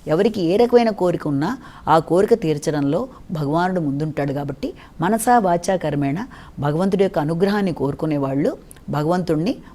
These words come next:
మనస్ఫూర్తిగా కో-, ప్రార్థించుకుంటూ ఈ పాసురాలని మనస్ఫూర్తిగా వింటూ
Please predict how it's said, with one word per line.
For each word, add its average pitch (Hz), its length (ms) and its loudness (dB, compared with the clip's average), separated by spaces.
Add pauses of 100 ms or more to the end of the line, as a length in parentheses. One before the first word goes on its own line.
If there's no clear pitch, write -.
(120)
మనస్ఫూర్తిగా 175 800 0 (680)
కో-, - 100 -8 (680)
ప్రార్థించుకుంటూ 156 840 0 (360)
ఈ 175 80 0
పాసురాలని 165 720 0 (140)
మనస్ఫూర్తిగా 160 640 -2
వింటూ 135 380 -4